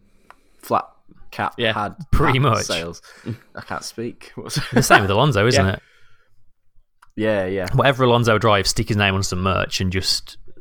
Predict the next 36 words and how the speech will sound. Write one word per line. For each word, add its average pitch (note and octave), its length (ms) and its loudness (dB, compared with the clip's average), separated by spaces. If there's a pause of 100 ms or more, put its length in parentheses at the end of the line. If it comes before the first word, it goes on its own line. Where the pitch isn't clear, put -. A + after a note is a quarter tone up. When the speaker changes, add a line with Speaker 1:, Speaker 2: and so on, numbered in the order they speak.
(180)
Speaker 3:
money G#2+ 280 -2
comes - 240 -2
raking - 300 -8
in. - 100 -10 (160)
Speaker 1:
Yeah, F#2 240 -12 (340)
just - 200 -10
sit - 220 -8
back. - 360 -8 (1300)
Speaker 3:
Yeah, G#2+ 240 4
pretty G#2 240 2
much. - 320 -6 (1080)
Um, A#2 800 2 (1200)
I A#2+ 100 2
have C3 280 2
a C3 100 2
little B2+ 300 4
thing A#2 520 0 (480)
from - 280 -2
a G#2+ 40 2
series G2+ 460 2
that G#2 100 2
I G2 120 2
know G2 200 2
for G2+ 120 -2
a G2+ 60 -2
fact - 300 -4
we've F#2+ 120 -4
never G2+ 260 2
talked - 320 -6
about, F#2 380 -4
and G2 200 -2
that's - 240 -2
German G2+ 480 2
G G2+ 180 2
T G2 220 2
Masters. - 520 -2